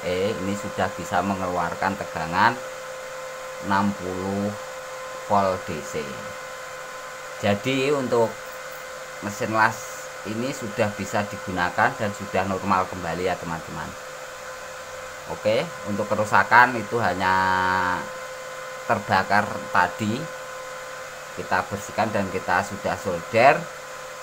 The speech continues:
dan sudah kita rapikan. Jadi, untuk Falcon ini siap untuk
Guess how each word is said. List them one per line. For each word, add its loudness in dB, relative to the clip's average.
dan 2
sudah -2
kita 0
rapikan. 4
Jadi, -2
untuk 0
Falcon 0
ini -4
siap -4
untuk -8